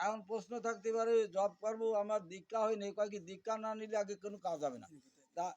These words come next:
হ্যাঁ, দীক্ষা হয় নাই। আপনি দীক্ষা হোক না হোক, চোদ্দ নম্বরই করেন আর, উম, চাবায় খান, কোনো সমস্যা নেই। যা এখন এতে শুরু করে দেবেন। কারণ কি, যে ছেলে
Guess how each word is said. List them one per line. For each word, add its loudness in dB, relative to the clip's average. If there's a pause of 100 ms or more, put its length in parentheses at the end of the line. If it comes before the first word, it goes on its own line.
(100)
হ্যাঁ, 4
দীক্ষা -2
হয় 6
নাই। -10 (280)
আপনি -8
দীক্ষা -4
হোক 0
না -2
হোক, 2 (360)
চোদ্দ -8
নম্বরই -8
করেন -6
আর, -2 (180)
উম, -10
চাবায় -2
খান, 4
কোনো -10
সমস্যা -4
নেই। -6 (580)
যা -4
এখন -8
এতে -8
শুরু -4
করে -6
দেবেন। -10 (320)
কারণ -4
কি, 0 (380)
যে -4
ছেলে 0